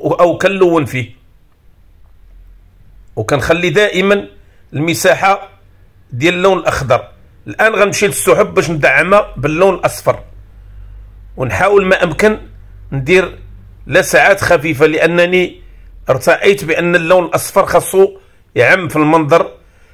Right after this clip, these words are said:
باعتبار أن المنظر، آه، شبه غروب.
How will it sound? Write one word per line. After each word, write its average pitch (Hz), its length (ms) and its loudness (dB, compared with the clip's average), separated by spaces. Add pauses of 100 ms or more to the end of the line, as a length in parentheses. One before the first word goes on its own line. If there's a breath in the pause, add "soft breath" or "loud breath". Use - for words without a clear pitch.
(140)
باعتبار 160 640 0
أن 160 120 0
المنظر، 160 680 2 (200)
آه، 147 640 6 (520)
شبه 156 400 -2
غروب. 151 540 4